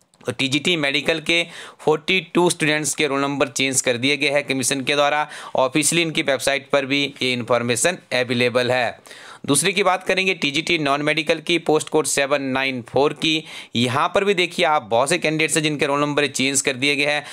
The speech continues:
यहाँ पे ओल्ड सेंटर भी बताया गया है, न्यू भी बताया गया है। तो आप यहाँ पे देखिए,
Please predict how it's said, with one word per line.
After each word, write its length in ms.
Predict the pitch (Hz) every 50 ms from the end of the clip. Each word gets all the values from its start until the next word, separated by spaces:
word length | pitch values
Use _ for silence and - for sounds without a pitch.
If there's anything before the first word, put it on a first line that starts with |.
| - - -
यहाँ 160 | 135 139 147
पे 140 | 147 151 160
ओल्ड 460 | 143 131 135 143 156 165 170 175 165
सेंटर 380 | 165 - 151 139 143 - 165 156
भी 120 | 156 165
बताया 260 | 156 151 165 151 147 156
गया 180 | 147 151 156
है, 60 | 156
न्यू 240 | 151 139 135 135 143
भी 120 | 143 147 147
बताया 280 | 135 131 - 135 135
गया 140 | 135 127 131
है। 60 | 139
तो 100 | 135 143
आप 180 | 131 127 127 -
यहाँ 160 | 127 123 127
पे 120 | 123 143
देखिए, 440 | 131 127 123 120 - 131 135 139 131